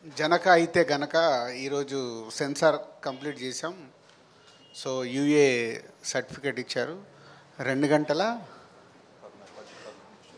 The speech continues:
పద్నాలుగు నిమిషాలు లెంత్ సినిమా.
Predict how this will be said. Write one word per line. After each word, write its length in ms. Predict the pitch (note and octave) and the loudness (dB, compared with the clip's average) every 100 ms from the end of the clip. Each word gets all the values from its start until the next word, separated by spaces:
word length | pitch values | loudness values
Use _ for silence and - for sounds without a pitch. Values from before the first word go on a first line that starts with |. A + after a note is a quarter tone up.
| - - | -14 -6
పద్నాలుగు 460 | C3+ C3 D#3 D3+ C#3 | -4 2 4 4 0
నిమిషాలు 760 | C#3 C3+ D#3 C#3 C3+ A#2+ A2 A2 - - - - | -2 0 4 4 4 -4 -6 -12 -18 -20 -20 -16
లెంత్ 460 | C3+ B2+ C3+ C#3 C3 | -2 2 2 2 2
సినిమా. 440 | - B2 B2 C#3 | 6 6 4 0